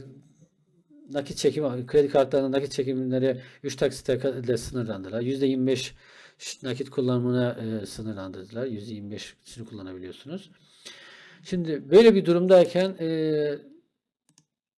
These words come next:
doların düştüğünü düşünüyoruz. Yani hani, e, herkes kapalı çarşıda sıraya geçip dolar almaya çalıştı dedik ya. E, bunlar yaparak düşürdü, düşürdü gibi e,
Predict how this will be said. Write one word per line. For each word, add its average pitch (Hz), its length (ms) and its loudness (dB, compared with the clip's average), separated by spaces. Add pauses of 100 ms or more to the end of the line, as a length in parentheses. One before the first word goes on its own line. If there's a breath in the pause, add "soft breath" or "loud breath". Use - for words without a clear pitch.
(140)
doların 170 380 0
düştüğünü 165 560 4 (160)
düşünüyoruz. 110 640 -10 (100)
Yani 113 260 -6
hani, 123 180 -2
e, 113 440 -2 (760)
herkes 131 560 -8 (140)
kapalı 131 280 -6
çarşıda 123 400 -4
sıraya 127 260 0
geçip 120 360 -4 (480 soft breath)
dolar 131 160 -2
almaya 123 240 -2
çalıştı 120 380 -10
dedik 170 260 -8
ya. 104 120 -10 (520 soft breath)
E, 127 260 -4
bunlar 165 220 0
yaparak 170 360 2
düşürdü, 165 680 -2 (100)
düşürdü 143 420 -4
gibi 110 340 -6 (1200 soft breath)
e, 135 60 -18